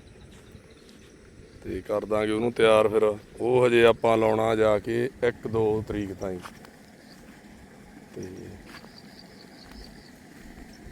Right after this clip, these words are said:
ਇੱਕ ਦੋ ਤਰੀਕ ਨੂੰ, ਇੱਕ ਦੋ ਜੁਲਾਈ ਤੋਂ ਅੱਗੇ ਤਾਂ ਛੇ ਸੱਤ ਤੋਂ ਲਾਉਂਦੇ ਹੁੰਦੇ ਆ, ਇੱਕ ਹੀ ਚਾਰ ਪੰਜ ਦਿਨ ਗੇਤਾ ਲਾਵਾਂਗੇ,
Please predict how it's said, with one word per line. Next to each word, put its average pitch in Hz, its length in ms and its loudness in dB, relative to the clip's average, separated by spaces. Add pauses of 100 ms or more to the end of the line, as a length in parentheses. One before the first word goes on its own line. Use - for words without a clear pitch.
(140)
ਇੱਕ - 160 -10
ਦੋ 120 160 -6
ਤਰੀਕ 117 280 -6
ਨੂੰ, 117 520 -4 (100)
ਇੱਕ - 1000 -8
ਦੋ 113 240 -2
ਜੁਲਾਈ 113 300 2
ਤੋਂ 113 180 -2
ਅੱਗੇ 120 160 -2
ਤਾਂ 120 100 -2
ਛੇ 110 160 -2
ਸੱਤ 117 280 0
ਤੋਂ 131 100 0
ਲਾਉਂਦੇ 127 220 2
ਹੁੰਦੇ 123 180 0
ਆ, 123 60 2
ਇੱਕ 120 180 -6
ਹੀ 123 60 -10
ਚਾਰ 117 220 0
ਪੰਜ 113 240 0
ਦਿਨ 110 140 0
ਗੇਤਾ 101 320 0
ਲਾਵਾਂਗੇ, 95 480 -2